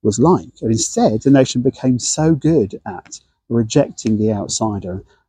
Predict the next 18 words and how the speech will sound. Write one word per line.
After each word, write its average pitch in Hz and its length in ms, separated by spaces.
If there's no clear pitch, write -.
belittling 107 680
the 104 60
Gentiles, 104 800
referring 110 360
to - 80
them 107 100
very 101 180
often 107 240
as 101 140
dogs. - 520
And 117 120
Peter 208 260
warns, 160 420
"Don't - 220
be 160 80
like 156 300
that. - 280
Don't, 147 240